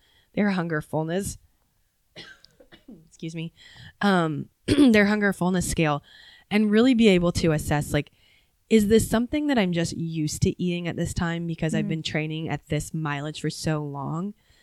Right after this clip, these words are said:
Speaker 1: that this is my four o'clock snack before my five o'clock run? Or am I actually hungry for this? And then we would also adjust the athlete plates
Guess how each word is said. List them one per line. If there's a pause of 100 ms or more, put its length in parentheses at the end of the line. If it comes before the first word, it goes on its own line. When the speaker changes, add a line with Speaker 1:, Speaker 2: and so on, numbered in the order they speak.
(260)
Speaker 1:
that
this
is
my
four
o'clock
snack
before
my
five
o'clock
run? (500)
Or (140)
am
I (160)
actually
hungry
for
this? (520)
And
then
we
would
also
adjust
the
athlete
plates